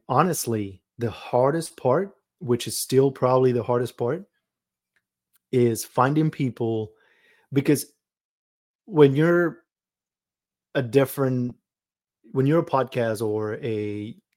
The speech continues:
YouTube channel that's dedicated only to interviewing the heads of brands or brand, you know, micro brand owners or, um, famous people,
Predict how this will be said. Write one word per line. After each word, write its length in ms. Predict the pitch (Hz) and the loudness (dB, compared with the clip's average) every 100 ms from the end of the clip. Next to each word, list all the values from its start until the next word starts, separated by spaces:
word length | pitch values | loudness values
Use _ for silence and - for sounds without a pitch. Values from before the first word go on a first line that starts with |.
| - | -10
YouTube 320 | 135 127 120 | -8 -6 -8
channel 340 | - 110 104 | -6 -6 -6
that's 180 | 101 104 | -6 -6
dedicated 540 | 104 123 123 131 123 117 | -2 -2 0 0 0 -2
only 320 | 113 110 107 | -2 -4 -6
to 420 | - 110 101 98 _ _ _ _ _ _ _ - | -6 -8 -8 -12 _ _ _ _ _ _ _ 0
interviewing 880 | 139 139 120 127 123 120 120 113 101 _ _ _ _ - | 4 4 4 4 4 4 0 -2 -8 _ _ _ _ -8
the 160 | 117 | -6
heads 380 | 107 123 123 117 | -2 2 2 2
of 400 | 117 113 110 - - - | 0 0 -2 -8 -16 -8
brands 680 | 117 113 104 101 101 - - _ _ _ | -4 -4 -6 -10 -12 -14 -20 _ _ _
or 680 | - 127 113 110 107 101 - _ _ _ - | 0 2 2 -2 -4 -8 -14 _ _ _ -10
brand, 640 | 113 120 123 120 120 123 | 0 2 2 2 0 -4
you 240 | 147 147 123 | -8 -4 -2
know, 140 | 110 | -2
micro 300 | 110 123 131 | -2 -4 -2
brand 420 | 120 117 117 117 - | 0 0 0 -4 -4
owners 560 | 120 110 107 107 104 110 | -4 -4 -4 -6 -8 -8
or, 560 | 123 110 107 104 101 - _ _ _ _ - | -4 -2 -2 -2 -6 -12 _ _ _ _ -6
um, 720 | 113 107 107 101 98 92 131 - | -4 -4 -4 -6 -10 -12 -18 -20
famous 400 | - 135 139 120 | -2 4 6 4
people, 440 | - 110 101 98 | -2 -8 -6 -10